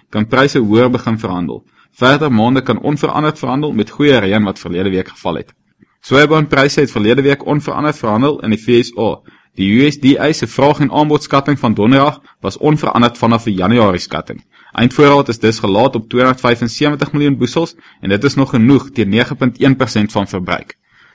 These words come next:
Daar word ook meer en meer gefokus op sojaboonaanplantings. Weer eens kan sojaboonaanplantings grond verloor teenoor die families, met mieliepryse wat meer winsgewend is. Daar word ook verwag dat sojaboonaanplantings naby aan verlede jaar se vyfensewentig miljoen akkers kan wees,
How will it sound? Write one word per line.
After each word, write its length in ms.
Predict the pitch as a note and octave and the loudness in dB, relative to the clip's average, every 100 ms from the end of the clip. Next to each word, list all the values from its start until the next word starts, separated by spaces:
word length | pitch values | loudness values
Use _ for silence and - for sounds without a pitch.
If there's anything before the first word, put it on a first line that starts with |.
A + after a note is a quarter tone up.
| - | -2
Daar 140 | G2+ | 0
word 260 | A2 D3+ - | 2 2 2
ook 140 | F3+ | 0
meer 200 | B2 B2 | 2 4
en 100 | C#3+ | 4
meer 180 | B2 B2+ | 4 0
gefokus 500 | B2+ - D3 C#3+ D3 | -2 -2 0 0 -2
op 120 | B2 | -4
sojaboonaanplantings. 1120 | - C3 C3 A#2+ A#2+ - G#2+ G#2+ F#2+ C#2 G#1+ - _ - _ _ | -2 2 2 2 0 0 -2 -2 -4 -6 -14 -20 _ -20 _ _
Weer 240 | G#2 C3 | 2 4
eens 220 | B2 D3 | 2 -2
kan 140 | - A2+ | -2 -2
sojaboonaanplantings 1080 | C#3+ D3 C3 C3+ - D3 C#3+ D3 C#3 - | 0 2 2 0 0 -2 0 0 0 -4
grond 260 | - D#3+ D#3+ | -4 -4 -2
verloor 300 | A#2+ A2 A2+ | 0 2 2
teenoor 280 | A2 G#2 G2+ | 0 -2 -2
die 100 | G2+ | -2
families, 540 | B2+ G2 A2+ G#2+ - _ _ | -2 0 0 0 -4 _ _
met 140 | G2+ F#2+ | -10 -2
mieliepryse 600 | G2 D3+ - C3+ B2 A2 | 2 2 4 2 2 0
wat 140 | G2+ | 0
meer 280 | G2 G#2+ A#2+ | 2 2 2
winsgewend 560 | A2+ - A#2 A#2 - | 0 0 0 2 -2
is. 140 | - - _ _ _ | -8 -16 _ _ _
Daar 140 | G2+ F#2 | -4 0
word 320 | A2+ D3+ - | 2 2 2
ook 180 | E3 - | -2 0
verwag 380 | C3 G2+ B2+ | -2 2 2
dat 180 | - A2+ | 2 -4
sojaboonaanplantings 1000 | - D3 C3+ B2+ - C#3+ C#3 B2 A#2 A2 | 0 0 2 -2 0 -2 0 -2 -2 -4
naby 280 | G2 A2+ C#3 | 0 2 4
aan 140 | B2+ | 2
verlede 320 | B2 G2 G#2+ | 0 0 2
jaar 180 | G#2 G2 | 2 0
se 100 | G2 | -4
vyfensewentig 680 | - A#2 B2 A#2 A#2 A2 A2 | -2 0 0 0 0 -2 -2
miljoen 260 | G#2+ G2+ - | -2 -2 -2
akkers 300 | G2+ A2 G#2 | -4 -4 -6
kan 200 | F#2 F#2 | -6 -4
wees, 280 | F#2 - | -4 -6